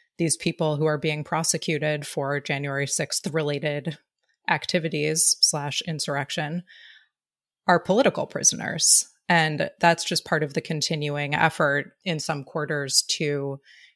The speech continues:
chip away at the institutions of, of government, sort of the cornerstones of our democracy, by delegitimizing the legal system.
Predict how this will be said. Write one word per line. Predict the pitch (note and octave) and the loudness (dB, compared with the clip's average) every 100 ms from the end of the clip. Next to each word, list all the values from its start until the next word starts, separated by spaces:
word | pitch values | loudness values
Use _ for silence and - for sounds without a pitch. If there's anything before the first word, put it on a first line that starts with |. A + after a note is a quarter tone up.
| - | -2
chip | - E3 | 2 4
away | D#3+ D3 D3 | 4 2 2
at | D3 - | 0 0
the | D#3 D#3 D3+ - _ | 0 2 0 -6 _
institutions | F3+ D3+ D#3+ - D3 - D3 D3+ D#3+ | -2 0 -2 -2 -2 -4 -4 0 0
of, | C#3+ C#3 - - - | 0 -4 -10 -12 -8
of | D3+ - | -8 0
government, | E3+ F3 D3+ D3 D3+ | 2 2 0 -2 -4
sort | - C#3+ | -4 -6
of | C3+ | -4
the | D#3 | -8
cornerstones | - F3 D3+ D3 - D#3 C#3+ D3+ - | -8 -8 -4 -2 -2 -2 -4 -2 -2
of | D#3 D3 C#3 - - | -2 -4 -6 -12 -8
our | D3 | -8
democracy, | D3 D#3 G3 - - D#3 D#3 D#3+ _ - - _ - | -4 -4 -2 -4 -2 0 -2 -4 _ -20 -20 _ 4
by | D#3 D3 C#3 _ - | 4 4 -2 _ 0
delegitimizing | D#3+ D3 D#3 C#3+ C#3+ C#3 D3+ C#3 | 2 0 -2 -2 -4 -6 -6 -4
the | |
legal | D#3 D3 D3+ | -4 -4 -6
system. | - C#3+ - D#3+ D#3+ | -4 -2 -2 -2 -8